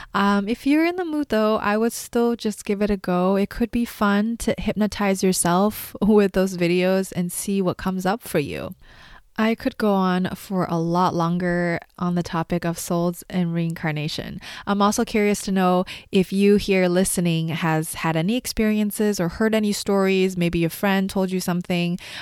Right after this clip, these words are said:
or maybe you're really interested in this idea. Uh, perhaps you remember vaguely as a child having some strange memories that weren't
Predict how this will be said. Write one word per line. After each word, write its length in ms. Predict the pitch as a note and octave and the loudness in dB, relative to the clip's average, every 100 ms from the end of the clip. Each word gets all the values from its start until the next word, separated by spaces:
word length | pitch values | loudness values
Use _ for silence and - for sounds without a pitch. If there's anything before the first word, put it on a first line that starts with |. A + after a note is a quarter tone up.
| - | -4
or 140 | F#3 F3 | 2 4
maybe 240 | E3+ F3 | 4 2
you're 420 | E3+ E3+ E3+ E3 | 2 2 2 2
really 300 | D#3+ D#3 D#3 | 2 0 0
interested 460 | E3 - F3 C#3 D3+ | -2 -2 -2 -2 -2
in 100 | D3+ | -2
this 160 | D#3 | -2
idea. 720 | B2+ D3 E3+ G3 G3 G3 F#3+ G3 - - - - | -2 -4 -2 0 2 2 0 -2 -10 -18 -18 -6
Uh, 260 | F3 F3 E3+ | 0 2 2
perhaps 640 | - E3+ F3 F3 - - | 0 0 0 0 -2 -4
you 600 | F#3 G3 G#3 G#3 G#3 G3+ F#3+ | 0 4 4 4 2 0 0
remember 440 | F3+ F3 E3+ F3 | 2 2 2 2
vaguely 460 | F3 A3 G#3 G#3+ G3 | 4 2 4 4 4
as 120 | F#3 | 4
a 60 | |
child 720 | F3 - G3+ G3 F#3+ F#3+ F#3+ - - | 0 0 0 2 2 0 -2 -8 -16
having 300 | - F3+ F3+ | -2 0 2
some 200 | F3+ E3+ | 0 -2
strange 480 | E3 - A3 G3+ - | -2 2 2 2 2
memories 640 | F#3 F#3 F#3+ F#3+ F#3 F#3 F3 | 4 6 6 4 4 2 2
that 240 | D3+ - | 0 2
weren't 340 | E3 D#3 D#3 | 0 0 -2